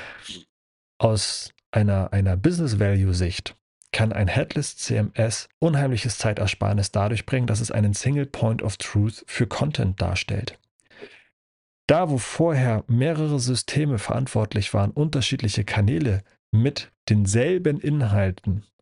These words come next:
also in ihrer inhaltlichen Aussage mit denselben Contents zu bestücken, wird jetzt ein System eingesetzt, das kanalübergreifend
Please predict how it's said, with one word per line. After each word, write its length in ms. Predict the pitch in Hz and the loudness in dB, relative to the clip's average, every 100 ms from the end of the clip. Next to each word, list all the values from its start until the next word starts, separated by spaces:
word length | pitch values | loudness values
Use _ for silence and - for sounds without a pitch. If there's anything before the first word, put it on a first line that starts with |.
| - | -2
also 220 | 110 101 | 0 0
in 160 | - 104 | 0 0
ihrer 320 | 104 101 - | 0 0 -2
inhaltlichen 500 | - 143 123 120 98 | 0 2 2 0 0
Aussage 480 | 113 131 - 90 95 | 0 -2 -2 0 2
mit 220 | 98 104 | 0 0
denselben 420 | 107 101 113 151 160 | 0 2 2 0 -2
Contents 500 | - 139 - 104 - | -2 -2 0 -2 -2
zu 120 | 101 | -2
bestücken, 500 | 101 - 117 - 113 - - - - - | -2 -2 -4 -2 -4 -4 -14 -16 -18 -4
wird 200 | - 113 | 0 2
jetzt 200 | 123 117 - - | 2 0 -6 -4
ein 340 | 131 127 120 | 0 2 2
System 440 | 101 98 - 104 98 | 2 0 0 0 2
eingesetzt, 560 | 101 101 98 101 - | 2 2 2 0 0
das 180 | - - | -4 -4
kanalübergreifend 1500 | - - 104 95 98 - 127 127 - 95 101 98 - 135 - | -4 0 2 2 2 0 0 -2 -2 0 0 0 0 -2 -4